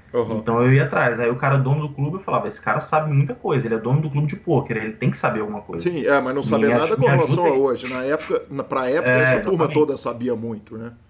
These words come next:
Speaker 2: É, eu tenho uma história legal com o Fredinho, cara, eu joguei um torneio, eu não lembro qual era o valor, mas era entre, ah, tá, eu acho que eu lembro, era um torneio de cem reais.
Speaker 1: Uhum.
Speaker 2: E, cara, olha que parada, cara, olha que parada.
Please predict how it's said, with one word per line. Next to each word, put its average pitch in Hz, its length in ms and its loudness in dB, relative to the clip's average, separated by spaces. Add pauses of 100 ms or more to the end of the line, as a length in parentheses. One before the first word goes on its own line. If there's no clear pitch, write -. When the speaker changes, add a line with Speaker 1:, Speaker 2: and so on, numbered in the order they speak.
(380)
Speaker 2:
É, 110 360 -2 (200)
eu 131 100 -8
tenho 151 140 0
uma 180 80 0
história 160 280 2
legal 139 240 2
com 160 60 -4
o 143 40 -6
Fredinho, 131 480 0
cara, 101 260 0
eu 113 140 -2
joguei 110 200 -2
um 139 80 6
torneio, 127 460 2
eu 131 60 2
não 175 100 2
lembro 160 240 0
qual 139 160 0
era 127 100 4
o 113 100 0
valor, 117 380 2
mas 107 160 -4
era 123 180 2
entre, 131 440 2 (460)
ah, 165 360 2
tá, 104 160 -2
eu 101 80 0
acho 104 180 -4
que - 40 -8
eu 131 60 2
lembro, 95 380 -6
era 117 260 0
um 117 120 -6
torneio 120 280 0
de - 80 -12
cem 143 200 2
reais. 117 500 -2 (380)
Speaker 1:
Uhum. 117 360 -10 (420)
Speaker 2:
E, 113 1040 -2 (220)
cara, 113 340 2
olha 135 260 4
que - 140 -6
parada, - 800 -2
cara, - 280 -18 (100)
olha - 160 -6
que - 100 -14
parada. - 480 -6